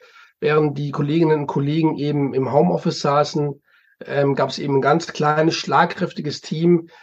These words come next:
die eben in der Kanzlei selbst dann wiederum zentrale Services vorgehalten haben. Und das hat in unserem Fall ganz wunderbar funktioniert.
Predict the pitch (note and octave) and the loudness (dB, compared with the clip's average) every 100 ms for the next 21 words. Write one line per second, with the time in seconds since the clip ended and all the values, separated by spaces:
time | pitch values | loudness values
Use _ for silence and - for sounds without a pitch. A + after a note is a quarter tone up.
0 | _ G3+ D#3+ F3 E3 D#3+ C#3+ E3+ F3 D#3 | _ -10 -8 -2 0 2 0 2 4 4
1 | D3+ D3 - C3+ C3+ - D3 E3+ - - | 0 -4 -2 0 0 0 0 0 -4 -2
2 | C#3 D#3 D#3+ D3+ - - D3 D#3 C3 D3+ | 0 0 0 -4 -10 -8 -2 0 2 2
3 | D3+ - - - C#3+ - C#3+ D3+ - D#3+ | 2 -6 -16 -6 -4 -2 0 0 2 2
4 | D#3+ C#3 C3+ - E3 G3+ F3+ D#3+ E3+ E3 | 0 -2 -8 0 2 4 4 2 2 0
5 | D#3+ C#3+ D3 D3 C#3+ - _ C#3 - C#3+ | -2 2 0 0 -6 -10 _ -8 -2 -4
6 | C#3 C3+ D3 D#3 C#3 C#3+ C3+ C3 B2 - | -2 -2 0 0 -2 2 2 2 -2 0
7 | C3+ B2 B2 - - A#2+ - A2+ A2 A2 | 0 0 -2 -6 -8 -8 -8 -8 -8 -10
8 | - | -18